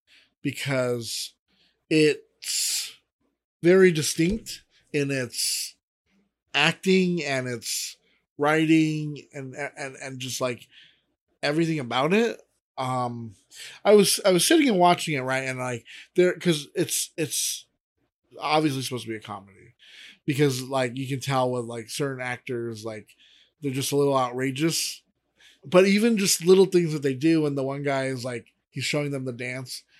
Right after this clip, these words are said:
and he's all, "This is pop and locking." And he's, like, not even doing anything. And just, like, just the, the way that they interact with each other. And I, and I,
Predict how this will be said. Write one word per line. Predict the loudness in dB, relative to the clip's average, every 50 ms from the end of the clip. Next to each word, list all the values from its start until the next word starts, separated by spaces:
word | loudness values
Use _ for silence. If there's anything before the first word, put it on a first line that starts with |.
| -20 -20 _ _ _ _
and | -12 -10
he's | -8 -6
all, | -4 -4 -4
"This | -4 -6 -4 -4
is | -6 -6
pop | -4 -4 -4 -4 -4 -6
and | -6 -4
locking." | -4 -6 -6 -8 _ -18 -20 -20 -20 _ _ _ _ _ _ _ _ _ _ _ _
And | -4 -4
he's, | -4 -2 -2 -2
like, | -2 -2 -2
not | -4 -4 -2 -4
even | -4 -6 -8 -10
doing | -10 -10 -10 -10 -12 -10 -8
anything. | -6 -6 -6 -6 -6 -6 -6 -6 -6 -8 -10 _ _ -20 -20 -20 -20 -20 -20 -20 -20 _ _ _ _ 0
And | 0 4
just, | 4 4 4 4 4
like, | 4 2 2 0
just | -2 -2 -2 0 2
the, | 0 0 0 0 -2
the | -2 0
way | 2 4 4
that | 4 2 2
they | 0 0 0
interact | 0 -2 -2 0 2 2 2 2 0 -4
with | -6 -4
each | -6 -6 -2 0
other. | 0 2 2 0 0
And | 0 -2
I, | -4 -6 -4 _
and | -4 -4 -4 -6
I, | -8 -6